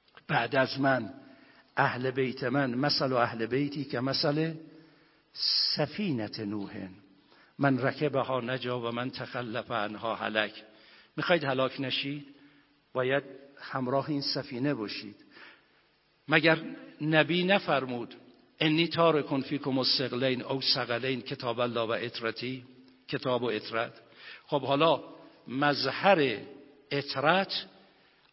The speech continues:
آخرین از خمسه طیبه، سید شباب اهل الجنه، وجود مقدس ابی عبدالله الحسین، نماینده‌اش رو فرستاده. شاگردا اومدن سر کلاس یا اومدن بقیه رو با خودشون همراه کنن،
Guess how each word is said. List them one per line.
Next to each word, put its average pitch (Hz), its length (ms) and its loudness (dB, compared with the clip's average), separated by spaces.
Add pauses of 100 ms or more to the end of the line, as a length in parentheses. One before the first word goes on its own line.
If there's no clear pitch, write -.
(140)
آخرین 143 760 4
از 131 200 0
خمسه 139 540 -2
طیبه، 135 720 -2 (760)
سید 151 640 2
شباب 143 480 2
اهل 123 260 0
الجنه، 131 840 0 (500)
وجود 135 300 0
مقدس 127 540 -2
ابی 127 280 -4
عبدالله 123 500 -2
الحسین، 160 760 -2 (400)
نماینده‌اش 131 640 -2
رو 160 120 -2
فرستاده. 120 800 -2 (380)
شاگردا 127 600 -2
اومدن 147 440 2
سر 170 280 2
کلاس 185 640 4 (440)
یا 151 120 4
اومدن 156 440 2
بقیه 143 420 2
رو 175 120 4
با 151 120 4
خودشون 170 420 -2
همراه 147 380 2
کنن، 185 300 0